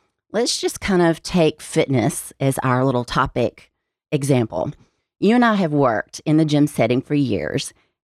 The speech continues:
and it's almost comical to see how busy the gyms get with everybody just being fed up from all of the holiday food and gaining weight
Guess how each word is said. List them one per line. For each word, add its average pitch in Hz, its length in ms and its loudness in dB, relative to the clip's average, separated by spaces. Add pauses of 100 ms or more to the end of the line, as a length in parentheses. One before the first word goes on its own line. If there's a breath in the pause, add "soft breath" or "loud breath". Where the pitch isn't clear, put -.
and 147 480 4
it's 139 200 -4
almost 220 640 0
comical 147 720 0 (380)
to 175 100 -2
see 180 220 2
how 175 180 2
busy 175 480 2
the 147 100 2
gyms 151 440 0
get 147 320 2
with 147 160 0
everybody 156 440 2
just 139 220 -2
being 120 220 0
fed 214 360 2
up 190 160 2
from 151 160 -2
all 147 200 2
of 139 80 -2
the 135 80 0
holiday 139 340 0
food 127 480 0 (480 soft breath)
and 131 580 0
gaining 196 360 4
weight 139 420 2